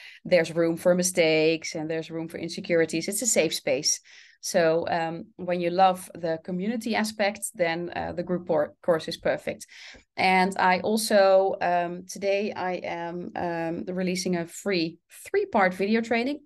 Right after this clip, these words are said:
also for Dutch people, uh, where I give you the three steps, uh, to improve your English. It's going to be, it's very valuable. Um, when you're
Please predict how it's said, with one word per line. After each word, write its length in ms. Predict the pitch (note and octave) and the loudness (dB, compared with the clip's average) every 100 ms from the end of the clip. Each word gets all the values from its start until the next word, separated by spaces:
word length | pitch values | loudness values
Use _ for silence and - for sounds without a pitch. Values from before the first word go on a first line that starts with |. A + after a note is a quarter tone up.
| - | 2
also 320 | D4 D#4 C#4+ | 2 2 -4
for 160 | C#4 | -2
Dutch 260 | A3+ A3 A3 | -2 -2 -2
people, 440 | A3+ A3+ B3 F4 - _ - - - _ - | -4 0 0 -2 -8 _ -20 -20 -20 _ -2
uh, 220 | G3 F#3 | 2 2
where 280 | F3+ F#3+ G3 F#3+ | 4 4 4 4
I 300 | F#3 F3+ F#3 | 4 4 2
give 300 | F#3 G3 - | -4 -8 -8
you 200 | F#3+ F3+ | -8 -6
the 100 | F3+ | -8
three 220 | - G3+ | -6 -6
steps, 540 | F#3 - F3 - - - | -2 2 2 0 -4 -4
uh, 240 | - - - - - _ | -4 -4 -6 -12 -18 _
to 120 | G3+ | -4
improve 340 | F3 E3+ D#3+ D#3+ | -4 -2 -2 -2
your 120 | D#3 | -4
English. 380 | D3+ D3 D3+ - | -6 -8 -10 -10
It's 180 | D#3+ - | -10 0
going 180 | F#3+ | 0
to 80 | F3 | 0
be, 280 | E3 D#3+ - | -6 -6 -6
it's 260 | - - G#3 | -8 -6 -2
very 280 | G#3 C4 A#3 | 4 4 4
valuable. 720 | F#3 D#3+ D3+ D3+ D3 D3 - - | 4 2 2 -2 -2 -2 -4 -4
Um, 320 | E3 D#3 D#3+ _ - - - _ | -4 -4 -8 _ -20 -20 -20 _
when 240 | - G3+ A3 | -6 0 4
you're 120 | G#3+ | 4